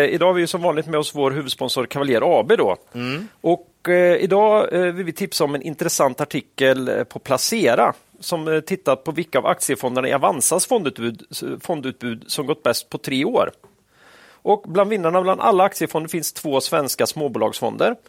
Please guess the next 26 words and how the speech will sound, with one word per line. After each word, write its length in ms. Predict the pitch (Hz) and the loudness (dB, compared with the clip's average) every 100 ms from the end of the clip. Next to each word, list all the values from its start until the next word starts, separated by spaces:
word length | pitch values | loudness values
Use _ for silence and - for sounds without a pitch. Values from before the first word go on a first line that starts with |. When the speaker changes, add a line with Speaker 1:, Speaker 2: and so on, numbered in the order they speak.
| 110 104 | -20 -16
Speaker 2:
Mm. 220 | 147 180 | -14 -6
Speaker 1:
nämligen 440 | 165 208 160 123 98 | 0 2 2 0 -2
Cavalier 380 | - 117 156 233 | -4 0 2 0
Quality 300 | - 190 - | 0 -2 -2
Focus 520 | 196 147 226 247 - _ _ _ | -4 0 0 0 -6 _ _ _
som 180 | - 160 | -16 -8
har 80 | 151 | -6
gått 120 | 151 | -4
upp, 320 | 160 - _ 143 | -6 -10 _ -4
eh, 60 | |
hundrafyrtioen 680 | 123 139 135 147 139 - 135 | -2 -4 -4 -4 -2 -2 -2
procent. 460 | - - 233 240 - | -2 0 0 -2 -16
Speaker 2:
Ja. 240 | - 127 143 - - _ | -4 -2 -2 -6 -20 _
Speaker 1:
Och 220 | - - | -4 0
Spiltan 920 | - - - 220 120 - - 180 131 - | 2 0 2 0 0 -2 4 4 4 0
Aktiefond 600 | 170 - 156 - 151 - | -2 0 -2 0 -2 -2
Småland 760 | - 165 120 117 170 139 98 - _ - | -4 -2 0 2 2 2 -2 -16 _ -8
upp 160 | 151 156 | -6 -2
hundratrettiotvå 560 | 135 120 123 117 143 | -2 -2 -2 -2 -4
procent. 420 | 117 - - - - - _ _ _ _ _ _ _ | -4 -6 -8 -12 -18 -20 _ _ _ _ _ _ _
Ja, 260 | - 127 123 | 0 0 0
det 120 | - 131 | 0 0
är 80 | |
ju 180 | 107 107 104 _ - | 0 -2 -8 _ -10
Speaker 2:
Ja. 240 | 139 151 | 0 0
Speaker 1:
bek-, 120 | - | 0